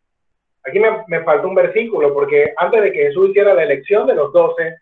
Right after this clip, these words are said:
él pasó la noche orando a Dios también. Invirtió tiempo orando con el Señor. ¿Qué nos dicen los escritores del Nuevo Testamento sobre la oración? Romanos capítulo doce, verso doce,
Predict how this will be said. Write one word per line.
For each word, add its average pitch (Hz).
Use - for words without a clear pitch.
él 165
pasó 185
la 196
noche 190
orando 175
a 160
Dios 233
también. 127
Invirtió 151
tiempo 233
orando 127
con 131
el 131
Señor. 131
¿Qué 214
nos 214
dicen 214
los 170
escritores 170
del 160
Nuevo 170
Testamento 151
sobre 127
la 117
oración? 113
Romanos 196
capítulo 175
doce, 175
verso 147
doce, 165